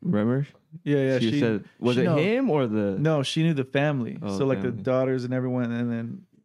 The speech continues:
Speaker 2: this dude, and they would ride together.
Speaker 1: Take 'em out.
Speaker 2: Yeah, they'll take 'em out to ride.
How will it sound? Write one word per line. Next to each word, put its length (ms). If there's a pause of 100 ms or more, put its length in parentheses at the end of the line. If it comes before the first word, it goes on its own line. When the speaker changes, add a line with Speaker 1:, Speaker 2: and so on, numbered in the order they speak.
Speaker 2:
this 160
dude, 280 (340)
and 180
they 80
would 300
ride 340
together. 320
Speaker 1:
Take 80
'em 120
out. 280
Speaker 2:
Yeah, 140
they'll 120
take 180
'em 80
out 100
to 80
ride. 240